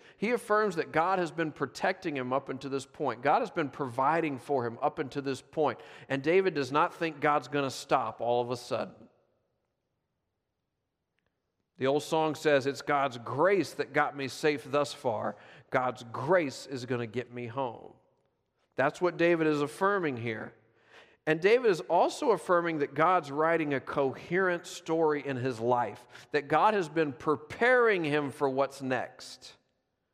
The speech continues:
And now it's time for him to take a scary step. It's not like you show up today for ch-,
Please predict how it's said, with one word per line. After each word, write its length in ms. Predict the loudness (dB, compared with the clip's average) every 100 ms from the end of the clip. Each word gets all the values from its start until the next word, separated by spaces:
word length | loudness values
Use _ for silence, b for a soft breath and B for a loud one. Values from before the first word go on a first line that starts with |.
| _ _ _ b b b -4
And 240 | -2 2
now 260 | 2 4 2
it's 180 | -2 -4
time 320 | 0 0 0
for 140 | 0
him 180 | 0 0
to 60 | -2
take 280 | 0 0 0
a 60 |
scary 500 | -6 -4 -4 -2 -4
step. 600 | -6 -14 -8 -8 -8 _ _ _ _ _ _ _ _ _ _ _ _ _ B B B
It's 220 | 2 4
not 280 | 4 4 6
like 280 | 6 4 2
you 160 | -2 -2
show 240 | 2 6
up 160 | 6 4
today 300 | 4 4 4
for 160 | 0
ch-, 180 | -4 -8